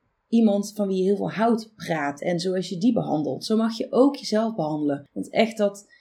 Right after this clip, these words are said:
ja, dat ben je gewoon waard. En tot slot, om deze a-, aflevering af te sluiten, wil ik je nog, ehm,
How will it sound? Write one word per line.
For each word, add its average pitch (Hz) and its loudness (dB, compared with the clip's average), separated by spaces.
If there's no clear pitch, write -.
ja, 220 4
dat 220 4
ben 285 6
je 277 4
gewoon 226 4
waard. - 0
En 220 4
tot 226 -2
slot, - -2
om 226 2
deze 202 4
a-, - -14
aflevering 185 -2
af 254 0
te 262 -4
sluiten, 220 2
wil 190 4
ik 185 -2
je 180 -6
nog, 175 -4
ehm, 160 -2